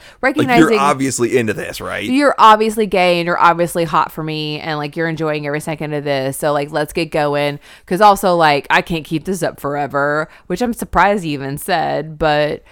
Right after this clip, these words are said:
Speaker 2: and Richie's like, "No." Is it, Richie does do some, like, he just shoots at, shoots at him, like, without even looking. He's like, "Fine, fine." And, uh, so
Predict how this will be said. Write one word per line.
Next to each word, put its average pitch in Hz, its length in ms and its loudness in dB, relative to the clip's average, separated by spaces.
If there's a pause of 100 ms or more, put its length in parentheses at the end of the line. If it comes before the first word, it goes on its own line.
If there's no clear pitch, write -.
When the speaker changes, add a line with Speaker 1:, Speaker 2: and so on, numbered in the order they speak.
(380)
Speaker 2:
and 185 120 -6
Richie's 180 300 -6
like, 151 400 -4
"No." 185 360 -2
Is 160 200 -4
it, 190 140 -2
Richie 254 280 0
does 190 260 2
do 185 160 -6
some, 165 260 -8
like, 156 140 -2
he 175 80 -6
just 175 200 -6
shoots 165 280 -6
at, 156 380 2 (240)
shoots 226 420 -4
at 190 140 4
him, 170 100 2
like, 160 160 -2
without 170 220 -2
even 156 240 -6
looking. 151 380 -6
He's 143 120 -10
like, 151 180 -14
"Fine, 147 440 -4 (260)
fine." 143 520 -4 (520)
And, 147 400 -2
uh, 143 460 -2 (400)
so 160 340 0